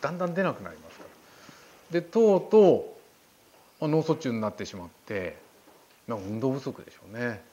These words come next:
で、入院してと、そんな話になったんですね。で、別の人も、やっぱその、えー、三輪町のもうちょっとこう、向こうの方なんですけどね。えー、ここはもう、もっと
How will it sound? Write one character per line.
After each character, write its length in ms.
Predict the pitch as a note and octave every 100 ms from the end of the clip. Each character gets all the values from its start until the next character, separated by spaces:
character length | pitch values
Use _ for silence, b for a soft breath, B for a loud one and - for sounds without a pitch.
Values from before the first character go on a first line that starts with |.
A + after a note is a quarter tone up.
| _
で、 80 | C#3
入 260 | B2+ B2+
院 120 | B2 A2
し 80 |
て 100 | -
と、 120 | G#2+ - - b b b _
そ 140 | -
ん 40 | C#3
な 80 | A#2
話 280 | A#2 G2+
に 60 | F2
な 80 | F2
っ 40 | -
た 80 | -
ん 40 |
で 60 | -
す 120 | -
ね。 80 | F#2+
で、 80 | B2
別 280 | D3+ E3 G3
の 120 | G#3+
人 200 | - G#3+
も、 280 | D#3+ C#3 - B B
や 80 | E3
っ 20 |
ぱ 80 | G3
そ 100 | F#3
の、 380 | F3 D#3+ C#3 - -
え 520 | B2+ B2 A#2+ G#2+ G2
ー、 40 | B2+
三 60 |
輪 160 | D3+ C#3+ - - B2+
町 260 | A#2 A2+ A2
の 60 |
も 140 | G#2+ E3+
う 40 |
ち 60 | F#3+
ょ 40 |
っ 20 |
と 80 | D3+
こ 320 | A2+ F#2+ D#2+ - - - _ - _ _
う、 40 | A#2+
向 80 | A#2
こ 100 | A#2
う 20 |
の 60 | G2
方 140 | G#2
な 80 | E2+
ん 40 |
で 60 | -
す 60 |
け 60 | -
ど 100 | A2
ね。 180 | D3 D#3 - B B B B B B B B B B B _ -
え 220 | A2 A2 -
ー、 40 |
こ 100 | D#3
こ 240 | D#3 F#3
は 100 | F#3+
も 760 | F3+ E3+ D#3+ C3+ A#2 G#2 F2+ F2 - C#3+
う、 40 |
も 60 | A3
っ 40 |
と 360 | - E3 -